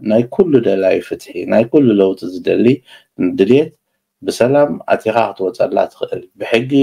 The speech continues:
ትግዛእ ሃገር ህዝቢ ኤርትራ እቲ ግቡእ መሰሉ ከም ኩሉ ህዝቢ ዓለም ብቅዋም ይመሓደር፣ ግዛእቲ ሕጊ ህልዎ፣ እ፣ ንቡር ረኺቡ ዝኸይድ ሕብረተሰብ እንተኮይኑ እዚ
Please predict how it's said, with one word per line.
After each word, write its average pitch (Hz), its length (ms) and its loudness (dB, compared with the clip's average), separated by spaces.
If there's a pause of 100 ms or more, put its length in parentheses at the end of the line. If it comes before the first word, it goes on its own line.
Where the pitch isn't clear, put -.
(120)
ትግዛእ 95 540 -2
ሃገር 90 380 -6 (440)
ህዝቢ 92 260 -2
ኤርትራ 135 320 2 (440)
እቲ - 180 -6 (260)
ግቡእ 120 400 2 (100)
መሰሉ 110 440 0 (340)
ከም 113 220 2
ኩሉ 147 260 0
ህዝቢ 98 260 -6
ዓለም - 280 -12 (320)
ብቅዋም 104 440 2
ይመሓደር፣ 123 540 0 (420)
ግዛእቲ - 360 -2
ሕጊ 120 260 -4
ህልዎ፣ 120 340 4 (460)
እ፣ - 120 0 (440)
ንቡር 117 380 4
ረኺቡ 107 320 0
ዝኸይድ 98 300 -2
ሕብረተሰብ 95 560 -4
እንተኮይኑ 113 420 0 (440)
እዚ 95 100 0